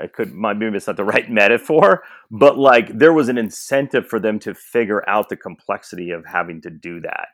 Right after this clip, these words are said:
and reach as many people. Now, m-, you know, my hope is we don't do that with sugar water, that we actually do that with, with love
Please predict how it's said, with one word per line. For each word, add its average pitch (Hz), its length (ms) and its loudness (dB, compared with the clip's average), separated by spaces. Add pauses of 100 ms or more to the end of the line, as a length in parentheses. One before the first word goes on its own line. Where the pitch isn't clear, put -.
(100)
and 85 240 -10
reach 90 400 -8 (240)
as 85 120 -6
many 82 240 -8
people. 78 340 -10
Now, 82 240 -2 (640)
m-, - 180 -6 (100)
you 98 160 -6
know, 82 180 -6 (140)
my 92 240 2
hope 92 240 0
is 87 80 -4
we 90 100 -2
don't 90 160 -2
do 90 140 -4
that 82 180 0
with 78 100 -10
sugar 85 320 -6
water, 82 280 -6
that 82 100 -4
we 82 100 -8
actually 82 300 -6
do 82 160 -8
that 80 220 -4
with, 78 260 -12 (240)
with 82 320 -12
love 82 540 -2